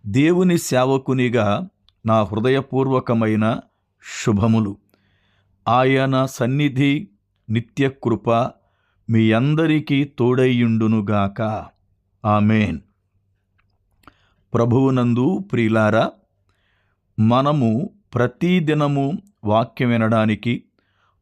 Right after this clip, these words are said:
ప్రభువు మన ఎడల చూపుతున్న వాత్సల్యత ఎంతో గొప్పది. ఈ మార్చి మాసం మొదటి దినము నుండి ఈ యొక్క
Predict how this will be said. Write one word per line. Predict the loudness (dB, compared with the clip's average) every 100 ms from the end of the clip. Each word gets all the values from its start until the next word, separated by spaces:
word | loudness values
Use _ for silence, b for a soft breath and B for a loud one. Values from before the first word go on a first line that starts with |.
| _
ప్రభువు | 0 0 2 2
మన | 2 2 0
ఎడల | 0 0 0 -2 -4
చూపుతున్న | -6 -4 -4 -2 0 0
వాత్సల్యత | 0 -2 -2 -4 -2 0 0 0 -2 -2 -8 _ _
ఎంతో | -4 -4 -2 -2 0 -2
గొప్పది. | -4 -4 -4 -4 -10 _ _ _ _ _ _ _ 0
ఈ | 2
మార్చి | 2 2 0 -2 -2
మాసం | 0 0 0 -2 -4 -6 -12 _ _ -4
మొదటి | 0 0 -2 -2
దినము | -2 0 2 2
నుండి | 2 2 0 -4 -8 _ _ _ _ _ _ _ -4
ఈ | 0
యొక్క | 0 -2 -2